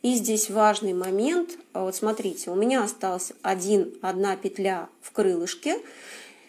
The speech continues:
И в этом месте мы снова делаем убавку. Притягиваем к крылышко, к ракете. То есть в последнюю петлю крыла, в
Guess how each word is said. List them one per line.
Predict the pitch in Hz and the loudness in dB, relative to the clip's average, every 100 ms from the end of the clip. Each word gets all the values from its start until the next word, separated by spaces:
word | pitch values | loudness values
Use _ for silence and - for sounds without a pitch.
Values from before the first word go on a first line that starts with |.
| - _ _ | -20 _ _
И | - 262 | 0 4
в | 220 | 6
этом | 240 226 233 | 4 4 4
месте | 311 415 233 | 4 4 4
мы | 208 | 4
снова | 202 285 480 | 4 4 4
делаем | 285 202 277 285 269 | 4 4 2 4 4
убавку. | 269 208 214 170 - - - | 4 2 2 0 -6 -16 -6
Притягиваем | - 240 240 285 247 190 175 185 185 | -2 0 2 4 4 4 -2 -4 -4
к | - | -8
крылышко, | - 226 277 349 - 196 | 0 2 4 0 -2 -4
к | 190 | -2
ракете. | 208 240 233 - 185 170 - 175 - - | -2 -2 -4 -2 -2 -2 -8 -10 -12 -4
То | 202 190 | 0 2
есть | 185 - - - _ _ _ - | 0 -8 -16 -20 _ _ _ -20
в | - | 0
последнюю | 214 214 196 185 175 185 208 | 2 2 2 0 2 2 2
петлю | 247 - 262 285 | -2 -6 -4 -2
крыла, | 277 254 233 240 254 - _ _ _ _ _ - _ | 0 2 2 2 -2 -14 _ _ _ _ _ -20 _
в | - 185 254 226 | -8 2 4 4